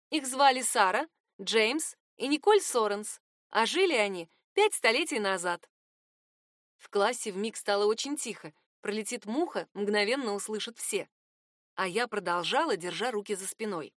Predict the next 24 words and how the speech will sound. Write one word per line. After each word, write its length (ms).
Некоторое 580
время 280
все 160
вокруг 300
считали, 400
что 220
сестры 420
и 20
брат 240
больны, 480
но 140
те 160
подросли 540
и 40
доказали, 480
что 180
владеют 460
особым 440
подвидом 480
тёмной 320
магии 460
и 80
превосходят 600
остальных. 600